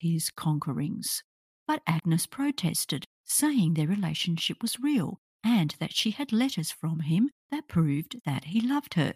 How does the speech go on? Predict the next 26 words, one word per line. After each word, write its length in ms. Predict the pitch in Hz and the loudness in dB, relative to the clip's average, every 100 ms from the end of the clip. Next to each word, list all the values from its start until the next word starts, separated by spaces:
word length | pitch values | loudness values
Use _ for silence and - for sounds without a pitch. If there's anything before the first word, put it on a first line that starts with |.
| _ _ _ - | _ _ _ -8
She 180 | - | -2
then 280 | 160 208 294 | 2 4 4
left 220 | 202 - | 4 2
the 100 | 262 | 0
room 280 | 240 151 143 | 2 2 2
to 120 | - | -2
fetch 360 | 233 294 302 - | -6 -4 -4 -4
them. 260 | 147 135 - _ _ _ _ | -4 -4 -4 _ _ _ _
While 360 | 202 240 285 285 | 4 6 4 2
she 180 | - 254 | 2 2
was 160 | 254 | 2
getting 380 | - 170 170 175 | 2 4 4 4
the 80 | 190 | 2
letters, 580 | 147 147 151 214 247 - _ - | 0 0 -2 -2 -2 -4 _ 0
Mary 260 | 185 262 294 | 4 6 4
phoned 320 | - 202 185 | 4 2 2
her 140 | 233 | 0
husband, 760 | 226 156 165 - - - 233 262 _ - | -2 -2 -2 -4 -4 4 6 6 _ -8
telling 280 | - 240 262 | 2 4 6
him 160 | 254 | 4
to 100 | 247 | 2
come 380 | - 170 147 151 - | 0 2 2 2 2
to 160 | 262 | 4
the 100 | 285 | 4
house 380 | 208 202 208 - - | 2 2 2 -2 0
immediately. 840 | 185 160 156 151 139 - 143 - | 4 6 6 4 0 0 -2 -2